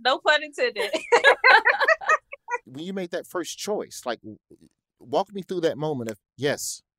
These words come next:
Speaker 2: I will put my titties online with my face and I will get money and I'm okay with it."
Speaker 1: My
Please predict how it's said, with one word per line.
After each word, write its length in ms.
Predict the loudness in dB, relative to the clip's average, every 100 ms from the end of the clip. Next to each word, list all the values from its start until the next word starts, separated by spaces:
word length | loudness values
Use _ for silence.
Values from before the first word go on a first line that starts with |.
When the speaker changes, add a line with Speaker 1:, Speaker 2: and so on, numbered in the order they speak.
| _ -10
Speaker 2:
I 160 | -6
will 160 | -6 -8
put 200 | -10 -8
my 140 | -10
titties 380 | -8 -10 -10 -10
online 480 | -10 -8 -8 -8 -12
with 100 | -18 -12
my 140 | -12
face 440 | -10 -12 -10 -14 -14 _
and 100 | -16
I 100 | -10
will 100 | -10
get 180 | -10 -12
money 300 | -10 -12 -14 _ -18
and 120 | -14
I'm 200 | -12 -10
okay 240 | -10 -10 -14
with 200 | -16 -20
it." 80 | -20 _ _ _ _ _ _
Speaker 1:
My 280 | 0 2 2